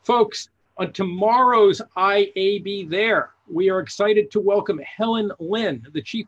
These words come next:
Digital Officer of Publicis, where we'll discuss agile marketing in the covid and post-covid world. I A B There is a production of the Interactive Advertising Bureau. Our show today was produced by Connor Healy, Joe Ounce,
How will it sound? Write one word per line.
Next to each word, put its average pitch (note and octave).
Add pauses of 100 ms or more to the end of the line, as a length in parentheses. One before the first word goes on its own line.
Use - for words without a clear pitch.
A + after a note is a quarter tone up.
Digital G3
Officer G#3
of -
Publicis, - (480)
where D#3+
we'll F#3
discuss F3 (140)
agile G#3+
marketing E3 (300)
in D3
the C#3
covid G3+
and C#3
post-covid F#3+ (120)
world. D#3 (720)
I G3
A A#3+
B G#3
There G#3
is F#3+
a D#3+
production F#3 (120)
of F3+
the G3
Interactive G3
Advertising F#3+
Bureau. C3 (420)
Our C#3+
show F#3
today G3
was F3
produced F#3+
by D3
Connor D3+
Healy, A3
Joe D3+
Ounce, G3+